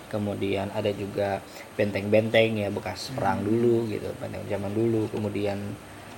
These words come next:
Speaker 1: eh, wisata alam lagi tuh kayak ada, eh, apa,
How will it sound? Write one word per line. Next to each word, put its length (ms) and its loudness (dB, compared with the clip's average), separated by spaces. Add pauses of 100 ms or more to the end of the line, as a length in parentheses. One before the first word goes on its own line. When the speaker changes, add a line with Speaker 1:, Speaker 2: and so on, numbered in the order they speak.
(260)
Speaker 1:
eh, 960 6 (400)
wisata 320 -2
alam 240 6
lagi 220 2
tuh 120 -4
kayak 380 4 (100)
ada, 200 2 (840)
eh, 760 -2 (200)
apa, 300 -4